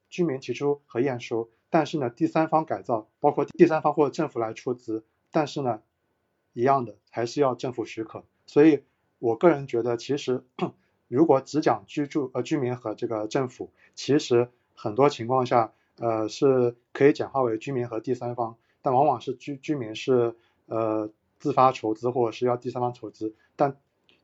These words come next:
共同点是都需要政府的许可。这也提出来为什么我们，呃，这个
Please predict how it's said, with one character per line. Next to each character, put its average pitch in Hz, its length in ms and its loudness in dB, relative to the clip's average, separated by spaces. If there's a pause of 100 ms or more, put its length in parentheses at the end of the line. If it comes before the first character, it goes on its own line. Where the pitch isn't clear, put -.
(260)
共 175 140 4
同 120 200 -2
点 107 160 -2
是 - 260 -6 (120)
都 151 160 6
需 151 140 0
要 131 100 4
政 127 180 -6
府 117 100 -12
的 104 100 -6
许 - 160 -12
可。 101 200 -14 (260)
这 - 140 10
也 127 160 10
提 120 220 0
出 147 140 -2
来 117 120 2
为 147 160 6
什 123 120 -8
么 113 140 -4
我 110 80 -6
们， 104 280 -16 (300)
呃， 113 380 -4 (220)
这 143 140 0
个 113 440 -2